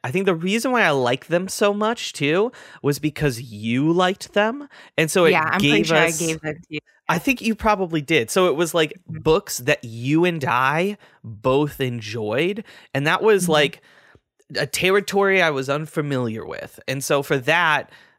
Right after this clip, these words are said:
Speaker 1: uh, reason, I, like, really wanted to get into these books so I could talk about them with you.
Speaker 2: Yeah, I was nerdily obsessed when probably I was in, like, sixth or seventh grade too, uh, with Greek mythology.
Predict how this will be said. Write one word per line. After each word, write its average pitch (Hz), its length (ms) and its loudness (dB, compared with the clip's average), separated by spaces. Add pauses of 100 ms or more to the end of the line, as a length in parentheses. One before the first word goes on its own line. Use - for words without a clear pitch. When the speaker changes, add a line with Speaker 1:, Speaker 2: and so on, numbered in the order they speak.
(200)
Speaker 1:
uh, 117 400 2
reason, 135 500 -2
I, 131 120 0
like, 120 240 -4
really 156 440 0
wanted 139 280 0
to 127 60 -4
get 131 120 0
into 123 160 -4
these 117 160 -6
books 131 320 -2
so 123 120 -2
I 113 40 -4
could 117 160 -12
talk - 320 -4
about 101 260 -8
them - 220 -14
with - 160 -18
you. - 100 -14 (960)
Speaker 2:
Yeah, 175 300 0 (160)
I 190 240 2
was 269 400 2
nerdily 185 720 2
obsessed 180 600 -2
when 180 200 -4
probably 269 320 0
I 190 100 2
was 175 140 -2
in, 175 100 -4
like, 160 180 -6
sixth 160 300 -10
or 170 60 -12
seventh 160 280 -10
grade 156 280 -8
too, 175 300 -4 (540)
uh, 175 280 2
with 180 420 0
Greek 262 260 -2
mythology. 277 720 0